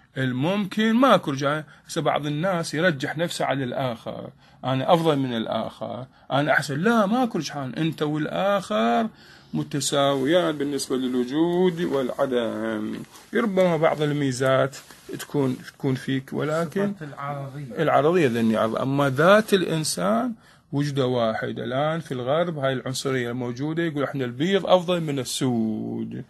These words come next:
Speaker 1: لا، لا يوجد أفضلية للأبيض على الأسود، لا يوجد. ولا لعربي على أعجمي.
Speaker 2: ولا لرجل على المرأة.
Speaker 1: ولا امرأة.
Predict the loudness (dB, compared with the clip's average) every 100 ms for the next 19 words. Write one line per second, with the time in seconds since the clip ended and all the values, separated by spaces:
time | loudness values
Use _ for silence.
0 | -20 -20 -20 -8 0 0 0 -2 -12 _
1 | _ 4 8 8 4 0 -4 -4 -2 0
2 | 0 0 -2 0 0 2 2 2 -2 -4
3 | -4 -6 -6 -8 -12 -20 _ -2 -2 -2
4 | -6 -8 -20 _ _ _ _ _ _ -14
5 | 0 4 6 6 6 4 2 2 0 0
6 | 0 0 -2 -4 -6 -6 -8 -8 -8 -10
7 | -12 -14 -14 -14 -16 -16 -16 -16 -6 -4
8 | -4 -4 -4 -4